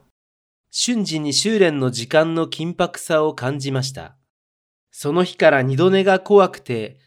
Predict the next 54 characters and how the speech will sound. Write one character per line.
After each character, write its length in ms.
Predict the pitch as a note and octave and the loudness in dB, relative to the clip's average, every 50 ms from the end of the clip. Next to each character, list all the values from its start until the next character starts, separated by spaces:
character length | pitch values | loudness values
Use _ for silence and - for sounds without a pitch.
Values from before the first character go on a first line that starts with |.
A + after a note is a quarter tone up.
| _ _ - | _ _ -8
二 140 | A2+ B2+ C3+ | -8 0 2
度 160 | G#3 A#3 - | 2 2 2
と 220 | - E3+ C3+ A#2+ | 2 0 0 0
二 140 | A2 A2 A2+ | -2 -6 -6
度 160 | A2+ E3 F3+ | -2 -2 0
寝 120 | F3+ F3+ F3+ | 0 0 0
を 100 | F3+ F3 | 0 -2
し 220 | - - - E3 | -4 -6 -4 0
よ 160 | F3 F#3 F3+ | 2 2 2
う 80 | E3+ - | 2 0
と 120 | - B2+ | -2 -2
は 220 | A#2+ A#2 A2+ G#2+ - | 0 0 -2 -4 -6
思 240 | A2+ G#2 A2+ C3+ | -8 -6 -4 -4
い 60 | D3 D3+ | -2 -2
ま 120 | D3+ C#3+ | -4 -4
せ 140 | C3 C#3 C3+ | -4 -6 -6
ん 60 | A2+ | -6
で 100 | G2 F2+ | -6 -8
し 80 | - - | -12 -14
た。 240 | - F2 - - _ _ _ _ _ _ _ _ _ _ _ _ _ _ _ _ _ _ _ _ _ _ _ _ | -16 -18 -20 -20 _ _ _ _ _ _ _ _ _ _ _ _ _ _ _ _ _ _ _ _ _ _ _ _
自 160 | A2+ A2 A#2+ C3+ | -12 -10 -8 -2
分 240 | C3+ F#3+ G#3+ G#3+ | 0 2 2 2
が 140 | G#3 G#3 G#3 | 2 2 2
試 180 | G3 - - - | 2 0 -4 -4
験 260 | - A#3+ A#3 A3 G3+ | -2 -2 -2 -2 -2
と 160 | G3+ D#3 C3+ C3+ | -2 -2 -2 -2
す 160 | C3+ C3 C3 | -4 -4 -2
れ 100 | D#3 F3+ | 0 0
違 400 | F3+ - - E3+ E3 G3 F#3+ F#3 | 0 -2 -4 -2 2 2 2 2
う 40 | E3 | 0
こ 120 | - C#3 | -2 -4
と 120 | C3 C#3 | -4 -2
が 180 | C3 B2+ B2 A2+ | 0 2 2 2
分 180 | G#2+ G#2+ G#2+ - | 0 -2 -4 -6
か 60 | F3 | -8
っ 100 | E3+ - | -8 -6
た 160 | - - A2 | -4 -4 -4
後、 380 | G#2+ G#2+ - - G#2 G2+ - - _ _ _ _ _ | -4 -6 -6 -8 -8 -8 -10 -12 _ _ _ _ _
寝 180 | A2 A#2+ B2+ | -6 -4 0
よ 180 | C#3 E3+ G3+ G#3 | 4 4 6 4
う 60 | G3+ | 4
と 120 | G3+ C#3+ C3+ | 2 -2 -4
し 100 | C3+ - | -4 -6
て 100 | - C3+ | -6 -6
も 180 | A#2+ A2+ G#2+ | -4 -6 -6
寝 180 | G2+ G2+ G#2 A2+ | -8 -8 -6 -4
ら 100 | C3 D#3 | -4 -2
れ 120 | E3+ F3+ | -2 -2
ま 120 | E3+ E3+ D#3 | -4 -6 -8
せ 140 | - F3 | -8 -8
ん 60 | D3 A2+ | -8 -8
で 100 | F#2 F2 | -8 -12
し 100 | - - | -14 -16
た。 200 | - E2 - | -18 -20 -20